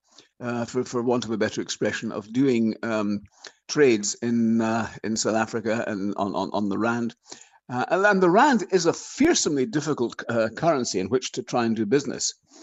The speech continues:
At the best of times, it can turn around and bite you when you least expect it. So, um,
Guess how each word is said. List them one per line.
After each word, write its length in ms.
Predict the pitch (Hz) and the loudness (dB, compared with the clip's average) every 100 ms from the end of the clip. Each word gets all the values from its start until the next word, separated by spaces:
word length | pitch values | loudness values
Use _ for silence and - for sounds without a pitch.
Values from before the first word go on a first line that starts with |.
| - - | -20 -4
At 140 | 127 | -2
the 80 | - | 2
best 280 | 156 196 - | 2 2 -2
of 100 | 127 | -8
times, 440 | 120 73 71 - - _ - - | -6 -8 -8 -12 -14 _ -18 -10
it 140 | - | -6
can 180 | 143 127 | -2 -2
turn 260 | - 185 | 2 2
around 340 | 208 147 143 127 | 4 4 2 2
and 240 | 107 101 | 0 2
bite 260 | 151 170 - | 2 2 0
you 100 | 120 | 0
when 160 | 113 110 | 2 2
you 100 | 110 | 0
least 240 | 143 - | -2 -4
expect 440 | 117 - 190 - | -8 -2 -2 -2
it. 160 | - - _ _ - _ _ | -6 -8 _ _ -20 _ _
So, 420 | - 180 180 180 | 0 4 6 6
um, 560 | 180 180 175 127 - | 4 2 0 -2 0